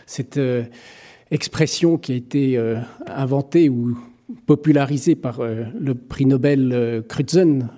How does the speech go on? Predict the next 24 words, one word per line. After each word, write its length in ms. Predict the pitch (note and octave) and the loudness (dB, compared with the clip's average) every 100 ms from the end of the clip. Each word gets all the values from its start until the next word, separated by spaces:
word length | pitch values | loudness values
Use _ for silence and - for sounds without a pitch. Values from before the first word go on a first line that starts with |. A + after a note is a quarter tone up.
| - C3 C#3+ | -20 -16 -8
euh, 340 | B2+ B2 A#2+ | -6 -4 -4
et 220 | - C#3 C3 | -4 -4 -4
qui, 380 | - D#3 D3 B2+ | -2 0 2 2
euh, 320 | A2+ G#2+ A#2 | 0 -4 -6
explicite 640 | - B2+ - C#3+ C#3 G#3+ F3+ | -6 -8 -6 -4 -2 0 0
le 80 | |
fait 260 | C3+ F#3 F3+ | 2 0 0
que, 300 | - D3 E3+ G#3+ _ _ _ _ _ _ _ _ _ - - - - - - _ F3 | 0 0 -2 -12 _ _ _ _ _ _ _ _ _ -20 -20 -20 -20 -20 -20 _ -2
euh, 160 | C#3 | 2
nous 160 | C#3 C#3+ | 4 4
sommes 440 | - F3 E3+ D3+ | 4 6 6 6
dans, 360 | C3+ C#3 B2+ B2 | 4 0 0 -2
dans, 220 | B2 B2 | -4 -4
dans 160 | A#2 A#2+ | -4 -4
une 200 | A#2+ D3 | 2 4
ère 280 | G3 F#3+ | 4 2
où 100 | C#3 | 2
l'être 320 | D3 D#3 D3+ C#3 | 4 2 2 0
humain 360 | C3 D3+ F3 | 4 4 4
est 120 | D#3 | 2
devenu 500 | B2+ C3 B2 C3+ F3 | 0 -2 0 0 2
la 200 | C#3+ D3 | 2 2
force 420 | D#3 F#3 - - D3 | 0 -2 -2 0 0
géologique 680 | C3 B2+ B2+ D#3 - - | 2 0 -2 -6 -10 -16